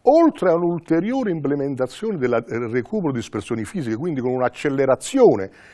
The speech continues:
del recupero, eh, dei, de-, de-, dell'acqua che perdevamo. Le immagini, tanto è pubblico, noi emungiamo cento litri d'acqua, ne-, in rete ne vanno trenta, settanta si perdono, si perdono perché le, le tubature sono vecchie e sono rotte.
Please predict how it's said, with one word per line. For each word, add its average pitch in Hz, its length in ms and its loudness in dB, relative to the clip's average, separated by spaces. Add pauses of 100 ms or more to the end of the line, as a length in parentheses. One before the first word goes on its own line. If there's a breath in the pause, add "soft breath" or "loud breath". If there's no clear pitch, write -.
del 117 200 0
recupero, 113 720 0 (260 loud breath)
eh, 101 140 -4
dei, 107 380 -2
de-, 104 160 -6
de-, 104 100 -10
dell'acqua 113 340 0
che 117 100 0
perdevamo. 101 640 0 (180 soft breath)
Le 110 140 -2
immagini, 98 520 -4 (460)
tanto 113 220 -2
è 135 40 0
pubblico, 135 400 -2 (160 loud breath)
noi 151 200 2
emungiamo 117 540 0
cento 139 400 0
litri 117 240 -2
d'acqua, 110 360 0
ne-, 107 180 -6
in 147 200 0
rete 98 220 -4
ne 104 80 -4
vanno 92 180 -4
trenta, 98 400 -4 (140)
settanta 98 480 -6
si 117 120 -8
perdono, 110 320 2
si - 160 -6
perdono 120 320 2
perché 98 120 -12
le, 98 300 -12
le 104 60 -10
tubature 110 420 -6
sono 131 220 -8
vecchie 262 260 4
e 190 80 -10
sono 82 200 -12
rotte. - 200 -20